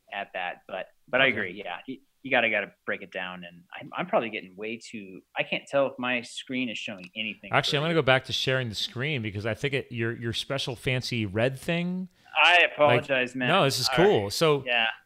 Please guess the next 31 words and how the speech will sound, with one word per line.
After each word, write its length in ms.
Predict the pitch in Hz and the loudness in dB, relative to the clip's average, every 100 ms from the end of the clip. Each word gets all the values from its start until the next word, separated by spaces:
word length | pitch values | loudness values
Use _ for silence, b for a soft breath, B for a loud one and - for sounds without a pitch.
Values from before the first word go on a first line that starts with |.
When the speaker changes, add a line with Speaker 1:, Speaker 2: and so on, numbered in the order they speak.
| _ | _
Speaker 2:
hold 220 | 131 175 | 0 2
on. 180 | 139 110 - _ _ - - | 2 0 -8 _ _ -18 -12
For 120 | - 170 | 0 2
our 80 | 160 | 4
listeners 340 | 185 151 107 | 2 0 0
real 120 | 117 | -2
quick, 300 | 107 117 104 | 0 -2 -2
we 80 | 120 | -4
were 80 | 110 | -4
talking 160 | 151 147 | -2 0
about 180 | 104 | -2
this 160 | 98 - | -2 -2
earlier. 320 | 139 110 90 - b b b b b b _ - | 0 0 -2 -8 b b b b b b _ -6
When 180 | 117 131 | -2 2
I 140 | 170 | 2
shared 340 | - 175 175 | 2 2 2
my 160 | 143 123 | 2 0
screen 520 | - 120 101 82 107 - _ _ _ _ _ _ - - | 0 -2 -4 -6 -10 -14 _ _ _ _ _ _ -16 -4
in 120 | 123 | -2
a 40 | |
traditional 560 | 120 - 127 - 196 175 | -2 0 2 2 2 0
computer 440 | 143 120 147 143 | -2 0 2 2
monitor, 580 | 113 101 98 95 95 90 - _ | 2 0 -2 -2 -4 -6 -12 _
I'm 160 | 113 139 | -4 -2
sharing 340 | - 147 127 | 0 -2 -2
a 60 | 107 | -2
very 300 | 98 117 107 | 0 0 0
white 440 | 87 95 117 107 98 | -2 0 0 -2 -4
website, 520 | 120 131 - 90 90 | -4 -2 -4 -6 -8
your 140 | 98 98 | -8 -2
website. 540 | 127 139 107 85 | -2 -2 -4 -6